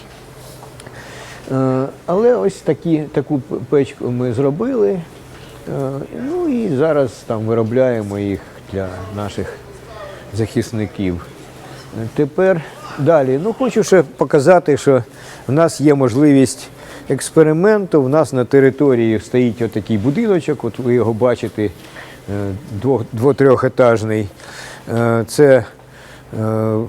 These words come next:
єдиний в Україні, який є фактично, м, експериментальний будинок нуль енергії. Він не під'єднаний до жодного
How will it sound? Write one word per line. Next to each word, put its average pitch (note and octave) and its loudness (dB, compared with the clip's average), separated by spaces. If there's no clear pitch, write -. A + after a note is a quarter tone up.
єдиний B2+ 4
в G#2+ 0
Україні, A2 2
який G2+ -2
є G2+ 2
фактично, G#2+ -2
м, B2 -4
експериментальний A2+ 0
будинок G#2 -2
нуль A2 2
енергії. D#3 -2
Він A#2+ 0
не E3 4
під'єднаний G2+ 2
до B2 4
жодного G#2 2